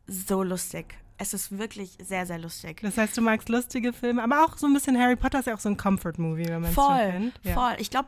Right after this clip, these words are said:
Speaker 1: da ist so in diesen, in diesen drei Filmen ist so alles mit dabei. So ein bisschen emotional, bisschen Spannung,
Speaker 2: <laughs> Ja.
Speaker 1: aber auch einfach lustig. Gerade auch bei Sissy, wenn dann die Mutter ihm sagt, „Es hämmert, es hämmert, es hämmert.“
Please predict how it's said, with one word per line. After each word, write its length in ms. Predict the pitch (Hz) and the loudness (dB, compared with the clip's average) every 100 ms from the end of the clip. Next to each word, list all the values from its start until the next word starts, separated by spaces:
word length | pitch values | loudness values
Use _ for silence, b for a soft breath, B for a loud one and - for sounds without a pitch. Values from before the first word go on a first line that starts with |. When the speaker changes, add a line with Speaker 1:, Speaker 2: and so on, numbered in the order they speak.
| - | -2
Speaker 1:
da 140 | 240 | -4
ist 140 | 233 - | -2 -4
so 140 | 247 | -2
in 160 | 226 233 | 0 0
diesen, 260 | 226 226 - | 0 -4 -4
in 160 | 226 | -4
diesen 180 | 220 220 | -2 -4
drei 300 | 208 196 202 | -6 -6 -6
Filmen 260 | 202 202 196 | -6 -6 -6
ist 140 | - | -8
so 80 | - | -6
alles 400 | 185 190 185 - | -6 -6 -8 -10
mit 200 | 180 180 | -10 -8
dabei. 460 | 175 180 175 175 | -10 -8 -6 -6
So 80 | 170 | -8
ein 60 | 185 | -10
bisschen 320 | 208 - 202 | -8 -8 -8
emotional, 840 | 185 185 - - 180 233 277 285 302 - b b | -8 -10 -10 -10 -8 -6 -4 -4 -6 -12 b b
bisschen 560 | 214 208 202 196 185 185 - _ - | -10 -8 -6 -6 -8 -12 -18 _ -16
Spannung, 840 | - - - - 233 294 330 359 359 | -10 -8 -4 0 0 0 -4 -6 2
Speaker 2:
<laughs> 320 | 285 254 240 | 4 4 2
Ja. 320 | 233 220 202 - | 0 2 0 -4
Speaker 1:
aber 340 | 220 220 214 | -2 0 0
auch 400 | 208 226 226 208 - _ _ _ _ _ _ | 0 -2 -6 -12 -16 _ _ _ _ _ _
einfach 380 | - 214 208 - - _ - | -6 -6 -6 -12 -18 _ -8
lustig. 600 | 196 196 214 - 214 202 | -2 0 0 -2 -8 -6
Gerade 200 | 214 208 | -2 -2
auch 100 | 196 | -2
bei 140 | 208 | -2
Sissy, 560 | 202 - 208 - 214 208 | -2 -2 -2 -4 -2 -2
wenn 240 | 190 190 | -2 -4
dann 160 | 185 202 | -4 -2
die 80 | 202 | -2
Mutter 300 | 214 214 - | -2 -6 -10
ihm 80 | |
sagt, 160 | 185 180 - | -12 -12 -14
„Es 180 | - | -14
hämmert, 260 | 320 320 302 | -12 -12 -14
es 140 | - 302 | -16 -16
hämmert, 260 | 302 302 | -14 -16
es 140 | 294 - | -12 -8
hämmert.“ 220 | 247 | -6